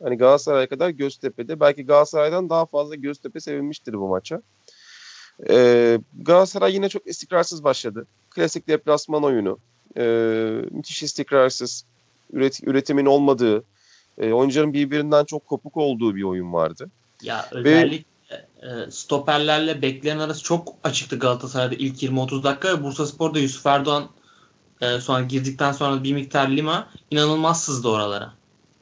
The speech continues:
Speaker 1: Aynen öyle çünkü Marcao ve Luyendama'da da bir konsantrasyon eksikliği vardı. Özellikle Luyendama'da ilkinde golü yediremedi. E, Muslera ayağıyla çıkardı Aytaç'ın şutunda. İkincisinde yedirdi golü Luyendama. Hani ona yazarım ben onu biraz da.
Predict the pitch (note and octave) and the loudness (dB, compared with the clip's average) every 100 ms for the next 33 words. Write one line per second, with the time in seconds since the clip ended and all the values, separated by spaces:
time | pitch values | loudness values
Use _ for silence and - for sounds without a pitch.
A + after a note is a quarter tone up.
0 | _ _ - B2+ D#3 E3 E3+ E3+ G#3 F#3 | _ _ 0 2 2 0 -2 -2 -4 -6
1 | E3+ - F#3 C#3+ C#3 D3 G3 G3 F3 F#3 | -10 -2 0 4 4 4 2 2 2 -2
2 | D#3+ D#3 E3+ F#3 F#3+ F#3+ G3+ E3+ C#3+ C#3 | -2 -6 -4 -4 -2 -4 -4 -6 -4 -4
3 | C#3 D#3 D3 D3+ D#3 F3 D#3 - D3+ - | -2 -2 -2 -4 -6 -4 -4 -6 -10 -2
4 | F3 D#3+ G#2+ F#2 A#2 C3 C#3 B2 B2 C3 | 2 4 4 4 4 2 0 -4 -4 -2
5 | C#3+ B2+ A2 E3 - C3+ C#3 D#3+ D3+ D3+ | 0 0 0 -4 -6 -6 -4 -4 -2 0
6 | D3 D#3 D3+ C#3+ D3+ E3 A#2 E3 - _ | 0 -2 -2 0 2 2 0 -4 -8 _
7 | _ _ _ _ - A2+ A#2 - C3+ C3+ | _ _ _ _ -4 0 0 4 6 6
8 | - A#2+ C3 C3+ A2+ - F#2+ F#2 C3+ D#3+ | 6 6 6 4 -2 -2 -2 -2 -10 -8
9 | - G#2+ A2 - G2+ - G2 A2 F#3 - | -4 -4 -6 -14 -14 -12 -10 -8 -8 -10
10 | _ _ _ _ - C#3 D#3 C3+ C#3 F3 | _ _ _ _ -14 -6 -4 -4 -2 4
11 | A3 - F3 F3+ E3+ D3+ B2 G2+ F#2 - | 4 2 -4 0 0 2 2 2 0 -6
12 | - G2+ G2+ F#2+ F2+ G2 - G#2 A#2 B2+ | -8 -4 0 0 0 -2 -4 0 2 4
13 | A#2+ - - F#2 F2 E2+ E2 D#2+ D#2 E2 | 2 0 -8 -6 -6 -8 -8 -8 -8 -10
14 | D#2+ D#2 D2 - G3+ | -8 -8 -8 -8 -10